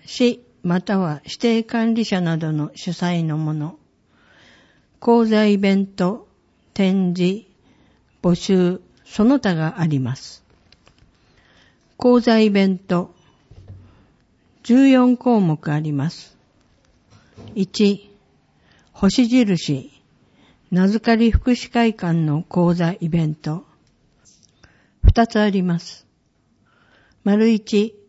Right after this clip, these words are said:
歌の広場。ピアノに合わせて一緒に歌おう。日時、十月三日木曜、十三時三十分から十五時。講師、音楽講師、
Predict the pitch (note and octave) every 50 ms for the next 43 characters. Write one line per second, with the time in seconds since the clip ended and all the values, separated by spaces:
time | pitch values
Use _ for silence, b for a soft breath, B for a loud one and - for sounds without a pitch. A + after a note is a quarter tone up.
0 | _ _ _ _ _ - G#3 - G#3+ G#3 G#3+ A#3 A3 G3 - G3 F3+ E3 D#3+ E3
1 | C#3 - - _ _ _ _ b b b b b b b b b b _ - -
2 | G#3+ A3 A#3 A#3+ A#3 A#3 A3+ A3 G#3 G#3 G#3 G#3+ G#3 G3+ - G3+ F#3+ - E3+ D#3+
3 | F#3 - - _ _ - D3 - - - G3+ F#3+ G3 F#3 F3+ F3+ F3+ F3 - F3
4 | E3+ E3+ E3+ E3 D#3 D3 C#3+ D#3+ - - - - _ _ _ b b b b b
5 | b b b b b b _ A#3+ A#3+ B3+ B3 - F#3 E3 F3 D#3+ D3+ F#3 D4+ -
6 | _ _ _ _ - - G#3 A3+ A#3 A3 G#3+ G#3+ G3+ - G#3 G3 G3 G3 F#3 -
7 | - _ - E3+ F3+ G#3 - _ - _ _ E3+ E3+ E3+ - - G3 F#3 F3+ F3
8 | E3 D3+ D#3+ G3+ b b b b b b b b b b _ - G#3+ A#3 A#3+ -
9 | - A3+ A3+ A3 G3+ F3 D#3+ - F#3+ G3 G3 G3+ G3 G#3+ G3+ G3+ - - E3+ D#3
10 | D3+ - - D3 D3 C#3+ C#3+ D3 - G3+ G3+ F3+ E3 E3+ F3+ E3 D#3 D#3 C#3 D3+
11 | - _ _ _ _ _ b b b b b b b b b b _ - - B3
12 | A3+ G#3 F3 - - - D3 C#3+ D#3+ - - _ _ _ _ _ _ _ _ _
13 | _ _ G#3 G#3+ A#3+ A#3 A3+ A3+ A3+ - _ _ - A3+ G#3 G3 F3 - - D3+
14 | C3 -